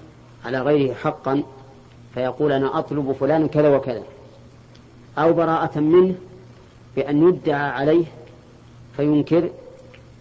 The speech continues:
فهذه أيضا نوع من الدعوة وإن كانت تسمى إنكارا. فالدعوة إذن إما أن يدعي الإنسان أن له على فلان شيئا،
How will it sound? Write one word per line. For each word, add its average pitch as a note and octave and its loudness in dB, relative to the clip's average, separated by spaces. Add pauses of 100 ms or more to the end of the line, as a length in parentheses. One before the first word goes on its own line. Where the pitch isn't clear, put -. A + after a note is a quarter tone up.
فهذه D3+ -2
أيضا C#3+ 0 (120)
نوع D3 2
من C#3 0
الدعوة C#3+ 0
وإن C#3 -2
كانت C#3+ -2
تسمى C3+ 0 (520)
إنكارا. C3 -4 (1400)
فالدعوة C#3+ 0
إذن D#3+ 0 (1000)
إما D3+ 2 (280)
أن C3+ -2
يدعي C#3+ -2
الإنسان B2+ -4 (960)
أن D3+ 4
له C3 0
على C#3 0
فلان C3 -2
شيئا، E3 -2